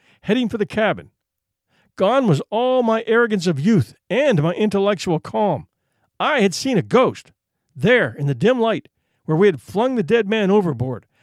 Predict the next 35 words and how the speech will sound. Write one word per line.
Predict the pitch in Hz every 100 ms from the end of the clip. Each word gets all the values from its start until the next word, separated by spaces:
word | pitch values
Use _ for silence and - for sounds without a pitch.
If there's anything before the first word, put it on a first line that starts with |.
| _
I | 165
had | 180
seen | - 240 220
a |
faint | 107 - 220 277 _ _ _
and | 165 147
wavering | 143 233 247 240 220
form. | 170 226 220 135 76 _ _ _ _ _ _ _ _
Six | - - 285 -
feet | - 254 240
in | 226
length | 226 202
it | 190
was, | 185 196 113 80 _ _ _
slender, | - - 226 226 117 - _ _ -
and | 156
of | 165
substance | - 240 240 - 160 -
so | 220 254
attenuated | - - 240 175 151 143 147 _ _
that | - 156
I | 175
had | 160
distinctly | 143 - - 277 - 247
seen | 185 - 240
through | 180 - 254 240
it | 135 _ _
the | -
tracery | - 240 254 196 165 160
of | 160
the | 156
fore-rigging. | - 226 175 135 101 135 _ _ _ _ _ _ _ _ _ _ _ _ _
As | 175 170
for | - 147
me, | 143 262 151